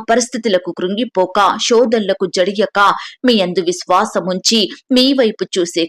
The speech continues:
కృపను మాకు అనుగ్రహించండి. మీకు ప్రార్థించి ప్రతి పరిస్థితిపై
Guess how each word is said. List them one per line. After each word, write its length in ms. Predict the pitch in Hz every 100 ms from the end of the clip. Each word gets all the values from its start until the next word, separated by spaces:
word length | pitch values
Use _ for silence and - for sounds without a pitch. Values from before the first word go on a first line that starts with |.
| -
కృపను 320 | 180 180 180 175
మాకు 180 | - 180
అనుగ్రహించండి. 840 | 170 180 175 180 - 190 190 208 175 - - 269
మీకు 200 | 285 247 233
ప్రార్థించి 600 | 190 226 220 196 - 208 160 -
ప్రతి 300 | 247 285 240 -
పరిస్థితిపై 640 | 208 226 233 226 185 196